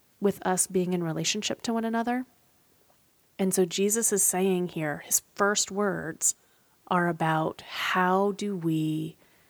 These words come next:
live in right relationship with one another?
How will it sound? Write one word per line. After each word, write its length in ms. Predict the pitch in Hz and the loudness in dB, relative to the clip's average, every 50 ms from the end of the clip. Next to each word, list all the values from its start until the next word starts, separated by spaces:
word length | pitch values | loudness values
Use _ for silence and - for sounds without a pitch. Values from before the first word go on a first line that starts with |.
| _ _ _ _ _ _ _ _ - | _ _ _ _ _ _ _ _ -6
live 420 | 190 175 180 185 185 185 185 175 | -2 2 4 4 6 4 4 0
in 280 | - - 190 185 175 160 | -2 -4 -2 -2 -2 0
right 300 | 160 160 160 156 - - - _ - | 0 0 0 0 -4 -6 -16 _ -6
relationship 840 | 180 165 156 156 160 160 160 - - 170 156 - - 160 156 - - | -4 -4 -2 0 0 0 2 0 0 -2 -2 -2 -2 -2 -2 -6 -8
with 160 | 151 - - | -10 -8 -8
one 100 | 147 143 | -8 -8
another? 440 | 139 131 143 - - - - - | -8 -8 -10 -8 -6 -8 -8 -8